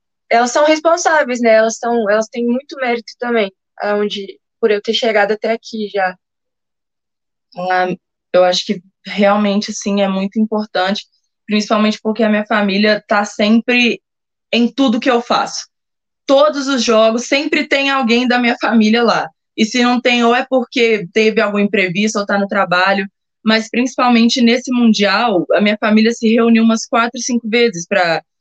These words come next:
Speaker 2: pra ver meus jogos. Então, tipo, eles sofrem comigo, eles ficam felizes comigo. Então, realmente, é, é igual ela falou, é a nossa base. É por causa deles também, m-, muito,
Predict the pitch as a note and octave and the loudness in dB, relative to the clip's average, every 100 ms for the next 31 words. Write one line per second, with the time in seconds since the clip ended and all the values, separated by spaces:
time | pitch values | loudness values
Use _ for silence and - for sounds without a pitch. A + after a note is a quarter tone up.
0 | _ - G#3 G3+ G3+ G3 F#3 E3 F3+ G3 | _ -2 0 2 0 0 -2 -2 -4 -2
1 | G#3+ G#3+ G#3+ A3 A3+ G#3+ - A3 A#3 - | 0 0 0 -2 2 2 2 0 -2 -4
2 | A#3+ A3+ A3 G#3 G#3 G3+ G3 F#3 G#3 A3 | 0 0 0 -2 0 0 0 -2 -4 -6
3 | G#3 G3 G3+ F#3+ G#3 F#3 F3+ F#3+ F#3 F#3 | -6 -4 -2 0 -2 -4 -10 -8 -4 -4
4 | F3+ F3+ _ _ _ _ - A#3 A3+ A#3+ | -4 -8 _ _ _ _ -2 0 2 2
5 | A#3+ B3 A#3 C4 C#4+ C4+ C4 D4 C#4+ C4+ | 2 0 0 0 0 0 0 0 0 0
6 | A#3+ - G#3 A#3+ A#3+ B3+ C#4+ - C4+ A#3+ | -2 -2 -2 0 0 0 -2 -2 0 0
7 | A3+ A3+ A#3+ - C4+ C#4 A#3+ G3+ E3+ D#3 | 0 0 -2 -4 -2 0 0 0 -2 -6
8 | _ _ _ - G#3 A3+ A3+ A#3+ A#3+ A#3 | _ _ _ -4 0 -2 0 0 0 0
9 | A3+ C4 D4 - B3+ A3+ A3 C4 A#3 B3 | 0 0 -2 -2 2 2 2 0 2 2
10 | A#3 A3 A3 B3 F4+ A4 G#4+ E4+ C#4 G#3+ | 4 6 6 6 2 0 2 4 4 4
11 | F3+ E3 | 4 2